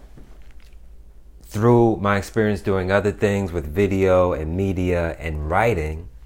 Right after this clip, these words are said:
I finally came across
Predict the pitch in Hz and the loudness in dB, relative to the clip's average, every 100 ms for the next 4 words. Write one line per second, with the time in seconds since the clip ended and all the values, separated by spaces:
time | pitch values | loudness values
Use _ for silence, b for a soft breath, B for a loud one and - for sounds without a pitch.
0 | - b b b b b b b 90 - | -20 b b b b b b b -2 -2
1 | - 101 117 120 113 107 98 - 120 117 | 0 2 2 0 -2 -2 -4 -4 -2 0
2 | 101 - - 98 92 92 - - | -2 -4 -2 0 0 -4 -12 -16